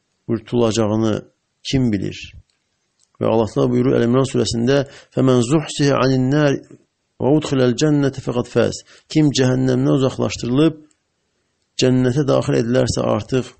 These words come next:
uğur qazanmışdır, nicat tapmışdır. "Və məl hayatud dünya illə mətəl qurur." Dünya həyatı isə aldadıcı əyləncədən başqa bir şey deyildir. Və insan bilmir ki, o nicat tapanlardan,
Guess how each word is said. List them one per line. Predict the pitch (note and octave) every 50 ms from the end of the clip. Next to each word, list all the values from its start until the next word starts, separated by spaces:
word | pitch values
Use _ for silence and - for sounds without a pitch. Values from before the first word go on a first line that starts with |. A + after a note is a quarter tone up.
| _ _ _ _ _ _
uğur | G#2+ G#2 A2 A2+ G#2+
qazanmışdır, | G2+ G2 F2+ F#2+ F#2+ F#2+ F#2 F#2+ F#2+ - - - G#2 G2+
nicat | G#2+ G2 G#2+ A#2+ A2 -
tapmışdır. | G#2+ G2+ - G#2 G2+ F#2+ - - A2+ G#2+ G2+ _ _ - - - _ _
"Və | - -
məl | C#3 C3+ B2 -
hayatud | - B2 B2+ B2 A#2+ A#2 - A#2+ G#2 G#2+
dünya | - A#2+ A#2 A#2 A2 G#2+
illə | A2 A#2+ A2 A2 G#2+ G#2+ G#2 G2+
mətəl | G#2 G2 - - A2 A2 G#2 G#2
qurur." | A2 A#2 C3+ C#3+ C3 - - - - - _ _
Dünya | - A#2+ A#2 A#2 A#2+ A2+
həyatı | G#2+ A2 A2 G#2+ A2 G#2+ - - A#2+ A2
isə | G#2+ - A2+ A2+ A2+ A#2+ A#2+ _ _ _ _ _ _ _ _ _ _ _ _ _ _ _ _ _ _ _ _ _ _ _ -
aldadıcı | A2+ A2 A2 A2 G#2 A2 G#2+ G#2+ G#2 G2+ G2+ A2 A#2+ A#2+ A#2 A#2 - - _ _ _ _ _
əyləncədən | A2 A2 A2 G#2+ G#2+ G#2+ G#2+ G#2+ G#2+ A2 G#2+ G#2+
başqa | G2+ F#2+ - - - G2+
bir | F#2+ -
şey | - G#2 G2
deyildir. | F#2+ G2+ G2 F#2 F2 - - - - _ _ _ _ _ _ _ _ _ _ _ _ _ _ _ _ _ _ _
Və | C3+ B2+
insan | C3 C3 A#2+ - - C#3+ C3+ C3 B2+
bilmir | C3+ B2+ B2+ B2 A#2+ A2+ G#2 F#2 F2 - - _ _ _ _ _ _ _ _
ki, | - - B2+
o | B2 B2+
nicat | C3 A#2 A2 A#2+ A#2 -
tapanlardan, | A#2+ G#2+ - A#2 A#2 A2+ A2+ A2 A2 G#2 A2 A#2 A2 A2 G#2+ G2